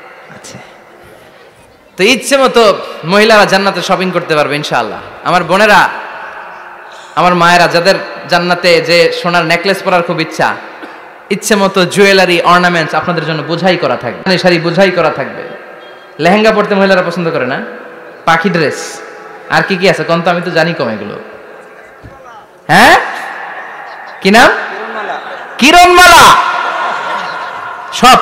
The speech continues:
Speaker 1: থাকবে, সব। যে যে ধরনের রুচিশীল পোশাক চায়, জান্নাতের সব কিছুর ব্যবস্থা করে দিবে কে? জান্নাতীরা জান্নাতের ভেতরে সুন্দর সুন্দর পোশাক পরবে। ওয়া লিবাসুহুম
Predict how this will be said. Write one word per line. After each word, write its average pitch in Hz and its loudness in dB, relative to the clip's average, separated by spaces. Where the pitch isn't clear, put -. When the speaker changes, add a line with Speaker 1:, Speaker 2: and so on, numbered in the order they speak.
Speaker 1:
থাকবে, 147 2
সব। 147 4
যে 220 6
যে 190 2
ধরনের 202 0
রুচিশীল 196 -4
পোশাক 185 -2
চায়, 202 2
জান্নাতের 170 0
সব 196 2
কিছুর 170 -4
ব্যবস্থা 160 -4
করে 151 -2
দিবে 135 -2
কে? 120 0
জান্নাতীরা 208 4
জান্নাতের 190 2
ভেতরে 180 4
সুন্দর 208 -2
সুন্দর 185 2
পোশাক 170 0
পরবে। 120 -4
ওয়া 160 4
লিবাসুহুম 180 2